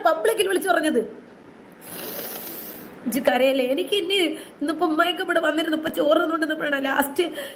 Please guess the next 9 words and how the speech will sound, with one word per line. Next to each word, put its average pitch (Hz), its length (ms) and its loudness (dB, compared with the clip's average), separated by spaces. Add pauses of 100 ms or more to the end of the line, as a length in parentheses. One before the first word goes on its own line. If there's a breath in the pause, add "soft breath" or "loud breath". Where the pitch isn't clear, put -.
(200 loud breath)
ചോറ് 311 300 4
തിന്നാൻ 349 260 -2
പറ്റുന്നില്ല, 320 500 2 (1300 loud breath)
ആരോടും 392 380 4
മിണ്ടാൻ 403 360 2
പറ്റുന്നില്ല. 370 800 2 (4000)
ഒന്നിനും 330 400 0
കാല് 320 280 2
വിലക്കുന്നില്ല, 277 760 2